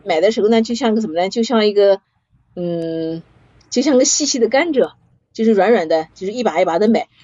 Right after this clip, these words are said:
然后要买好多一大盆，然后再剥出一小碗来，里面嫩嫩的那个东西，特别像那个，那个椒瓜的那个心，像笋，笋，笋心，特别像笋心，那个叫椒儿菜。怎么吃呢？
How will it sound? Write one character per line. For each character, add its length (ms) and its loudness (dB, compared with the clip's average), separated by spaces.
然 160 -2
后 200 -6
要 100 2
买 200 4
好 460 2
多 240 2
一 140 -12
大 80 -10
盆， 300 0
然 120 -8
后 60 0
再 120 2
剥 220 0
出 100 -4
一 60 0
小 160 2
碗 220 2
来， 100 -4
里 140 -6
面 180 0
嫩 160 2
嫩 160 2
的 80 4
那 80 2
个 60 0
东 180 -2
西， 100 -8
特 260 2
别 180 4
像 300 -4
那 140 -8
个， 500 2
那 140 -6
个 120 2
椒 280 2
瓜 160 2
的 100 0
那 100 -2
个 80 -2
心， 220 -6
像 180 -4
笋， 280 -2
笋， 220 -2
笋 240 -2
心， 260 -2
特 120 -6
别 100 -2
像 140 2
笋 180 -4
心， 220 -6
那 120 2
个 80 4
叫 120 4
椒 180 2
儿 140 0
菜。 260 -4
怎 140 0
么 80 2
吃 180 -4
呢？ 260 2